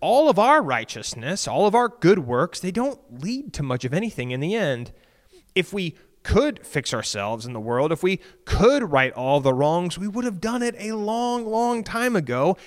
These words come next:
However, as it stands, we're still stuck in the land of the dead.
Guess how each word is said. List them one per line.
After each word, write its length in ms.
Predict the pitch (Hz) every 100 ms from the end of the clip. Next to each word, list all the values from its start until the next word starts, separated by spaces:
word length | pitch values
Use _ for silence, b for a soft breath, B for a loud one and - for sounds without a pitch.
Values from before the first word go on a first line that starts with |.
| B
However, 440 | - 151 214 180 165
as 160 | 151
it 140 | 139 -
stands, 500 | 226 214 175 185 - B B
we're 200 | 165 240
still 280 | - 196 185
stuck 440 | - 226 214 -
in 100 | 165
the 120 | 160
land 380 | 180 233 233 202
of 80 | 180
the 80 | 190
dead. 520 | 247 247 151 -